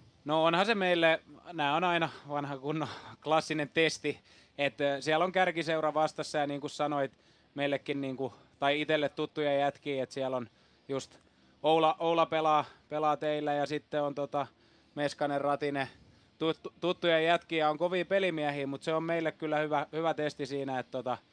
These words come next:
sieltä tulee kärkijoukkojen vastaan ja se va-, pelivaade tulee olemaan tosi kova ja mä tiedän, että siellä on todennäköisesti ne, ne, tota,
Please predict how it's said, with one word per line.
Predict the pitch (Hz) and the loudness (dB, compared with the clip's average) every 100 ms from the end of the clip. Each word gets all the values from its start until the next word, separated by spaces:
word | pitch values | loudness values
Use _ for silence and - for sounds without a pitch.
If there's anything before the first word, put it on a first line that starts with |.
| _ _ _ _ _ - | _ _ _ _ _ 0
sieltä | 165 156 | 0 2
tulee | 160 156 | 0 0
kärkijoukkojen | 175 170 165 156 - 156 151 | 2 0 0 -2 0 -2 0
vastaan | 160 - 151 | -2 0 0
ja | 143 | 0
se | 143 | 0
va-, | 147 160 | -2 -4
pelivaade | 151 151 147 151 143 | -4 -2 0 2 0
tulee | - 143 139 | -4 -2 -2
olemaan | 139 139 - | 0 -2 -4
tosi | 151 151 | -4 -4
kova | 135 139 135 | -2 0 2
ja | 127 113 - - _ - | 0 -2 -6 -20 _ -8
mä | 135 | -6
tiedän, | 127 147 139 135 | -2 0 0 -4
että | 127 | -6
siellä | 139 135 | -4 -4
on | 127 | -4
todennäköisesti | 147 151 147 139 135 131 - _ _ _ - - - _ | -2 -2 -2 -2 -2 -4 -8 _ _ _ -20 -20 -20 _
ne, | 147 151 151 - | 0 2 2 0
ne, | 156 | 0
tota, | 143 147 143 151 139 | 2 0 2 2 0